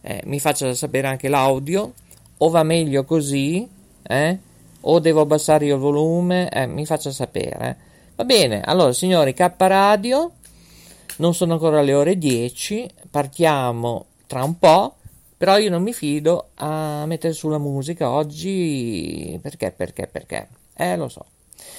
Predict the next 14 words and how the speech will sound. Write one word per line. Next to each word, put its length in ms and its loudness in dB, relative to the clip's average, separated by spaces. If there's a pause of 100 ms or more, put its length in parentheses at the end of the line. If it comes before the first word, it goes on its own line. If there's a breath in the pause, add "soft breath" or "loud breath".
(120)
Sentiamo 440 2
invece 320 0
una 180 2
telefonata, 1300 0
non 260 2
purtroppo 520 0
di 140 -2
Susi, 460 -4
perché 240 -2
anche 240 -4
lei 240 0
messa 320 -6
come 320 -6
sottoscritto, 960 -4